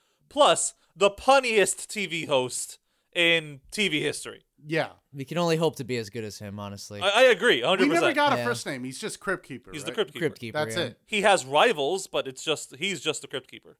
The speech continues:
Speaker 2: Um, did you know that Shudder is, they brought back Creepshow?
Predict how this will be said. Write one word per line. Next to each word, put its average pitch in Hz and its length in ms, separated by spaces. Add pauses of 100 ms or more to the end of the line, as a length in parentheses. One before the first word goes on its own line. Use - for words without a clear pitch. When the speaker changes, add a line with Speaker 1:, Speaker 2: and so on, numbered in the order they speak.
Speaker 2:
Um, 156 640 (180)
did 190 220
you 208 80
know 190 180
that 202 200
Shudder 156 600
is, 131 280 (280)
they 147 180
brought 160 280
back 160 260
Creepshow? 120 520